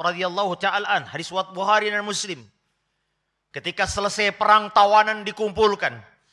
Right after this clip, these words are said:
Di antara tawanan ada seorang ibu yang mencari anaknya yang ke-, ke-, ketinggalan atau kehilangan. Bayangkan bagaimana s-, s-, eh, bagaimana perasaan seorang ibu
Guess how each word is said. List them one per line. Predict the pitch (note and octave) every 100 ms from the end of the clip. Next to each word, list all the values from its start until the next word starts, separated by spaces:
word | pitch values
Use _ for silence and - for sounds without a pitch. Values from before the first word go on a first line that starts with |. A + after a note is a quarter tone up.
| _
Di | C3+ E3+
antara | E3+ G#3 G#3+ G#3
tawanan | G#3+ G#3+ A3 G#3
ada | G#3 A3
seorang | A3+ G3+ G#3+ G#3+ A3
ibu | A#3+ G3 B3
yang | A3+ A3+
mencari | A3+ A3+ - A3 A#3 A3 -
anaknya | G#3 A3+ G#3+ - A3 G#3
yang | G3+ G3 F3+ _ _ _ _
ke-, | F3 _
ke-, | G#3 _
ketinggalan | - G#3+ G3 G#3 F#3+ F#3+
atau | G#3
kehilangan. | A3 F#3 G3+ D#3+ A#2+ - _ _ _ _ _ _ _ _ _ _ _ _ _ _ _ _ _ _
Bayangkan | C#3 E3 G#3 G#3 G#3+ F#3+
bagaimana | F#3+ G#3+ A3 A#3 A#3+ A#3
s-, | - - - _
s-, | - - - - -
eh, | D#3 E3 E3
bagaimana | F#3 G3 A3+ A#3+ A3+ G3+ - - -
perasaan | A#3 A3+ G#3+ A#3+ A#3 A3+
seorang | C4 A#3 A#3+ B3
ibu | C4 A#3+